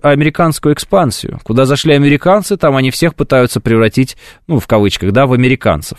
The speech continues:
Естественно, эти люди не будут обладать статусом американцев, потому что они не будут иметь американского паспорта.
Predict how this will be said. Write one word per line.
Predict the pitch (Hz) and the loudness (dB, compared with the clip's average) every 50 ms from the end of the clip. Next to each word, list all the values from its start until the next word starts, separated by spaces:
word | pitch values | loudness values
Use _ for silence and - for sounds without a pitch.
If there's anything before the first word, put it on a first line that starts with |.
| - - | -14 -8
Естественно, | - 110 - - 151 147 - - 131 127 127 | -6 -4 -2 0 0 0 0 0 -2 0 0
эти | 131 123 - | 0 0 0
люди | 139 135 131 117 123 | 0 0 2 2 2
не | 131 147 160 | 2 2 2
будут | 185 175 120 98 - 95 | 2 0 0 0 0 0
обладать | 87 90 98 95 95 98 87 80 | 0 0 2 2 2 2 0 -2
статусом | - - - - 101 - - - - 95 98 | -4 -6 -4 -2 -2 -2 -4 -6 -6 -4 -2
американцев, | 101 101 110 110 113 - 165 175 170 151 - - | -2 0 0 -2 -2 0 0 0 0 -2 -4 -8
потому | _ - 101 104 | _ -6 -6 -4
что | - - 107 | -4 -2 -2
они | 101 107 | -2 0
не | 104 104 101 | 0 -2 0
будут | 95 101 95 - - | -2 -2 -4 -4 -4
иметь | 101 101 98 90 - | -2 -2 -2 0 0
американского | 98 98 98 104 - - 98 95 - - 123 | 0 0 0 0 0 0 -2 -2 -2 -2 -4
паспорта. | 117 - 180 143 98 - - - - - - - - - | -2 0 0 0 0 -2 -6 -12 -14 -12 -12 -12 -12 -12